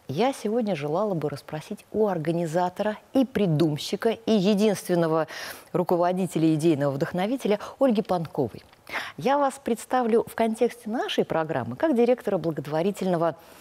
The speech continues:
а, фонда содействия образованию и спорту «Иволга». Вот. Если шире, э, мы коллеги,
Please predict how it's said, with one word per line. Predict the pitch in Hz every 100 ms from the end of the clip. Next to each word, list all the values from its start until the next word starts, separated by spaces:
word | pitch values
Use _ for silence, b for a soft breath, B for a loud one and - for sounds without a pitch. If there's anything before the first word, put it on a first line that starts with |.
| B B
а, | 151 143
фонда | - 196 151
содействия | 170 151 147 147
образованию | 143 143 147 139
и | 139
спорту | - 247 - -
«Иволга». | 202 156 127 107 117 - B B B
Вот. | - 147 127 - -
Если | 170 285 285 247
шире, | - 294 302 277 -
э, | 160 147 135
мы | 185
коллеги, | - 175 123 123 117 117